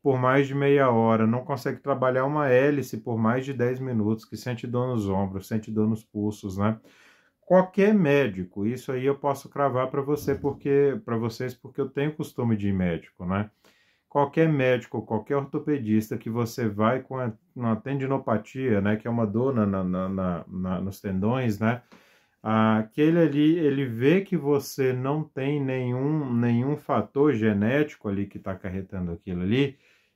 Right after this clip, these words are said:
ele vai mandar você fazer uma musculação, né? Por quê? Porque o seu corpo,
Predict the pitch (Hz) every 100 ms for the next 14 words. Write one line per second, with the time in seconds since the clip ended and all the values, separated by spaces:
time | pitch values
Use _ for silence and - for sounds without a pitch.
0 | _ - 170 170 123 127 135 139 151 156
1 | 160 117 107 107 107 135 120 - 110 104
2 | 101 - 143 135 104 98 104 120 120 -
3 | 135 135 143 131 113 - - 104 113 120
4 | - 160 - - 123 95 _ _ _ _
5 | - 151 131 - 151 147 180 208 208 -
6 | 175 202 180 _ 104 85